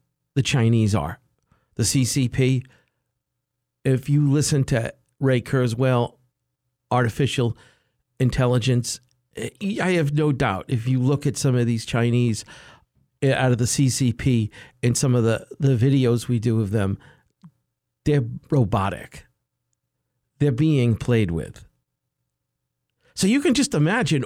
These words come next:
all the things we do to animals in labs to understand cancer.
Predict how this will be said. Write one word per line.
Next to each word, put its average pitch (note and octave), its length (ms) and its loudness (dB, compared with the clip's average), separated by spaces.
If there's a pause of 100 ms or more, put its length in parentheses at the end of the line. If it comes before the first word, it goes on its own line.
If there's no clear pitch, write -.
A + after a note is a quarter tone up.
(120)
all G#3 320 2
the D3+ 140 0
things F#3+ 440 0
we C3+ 120 0
do D#3+ 220 0
to - 180 -2
animals C3 580 0 (260)
in B2+ 160 2
labs B2+ 720 -2 (720)
to - 120 -2
understand B2+ 560 0
cancer. F#2 420 -4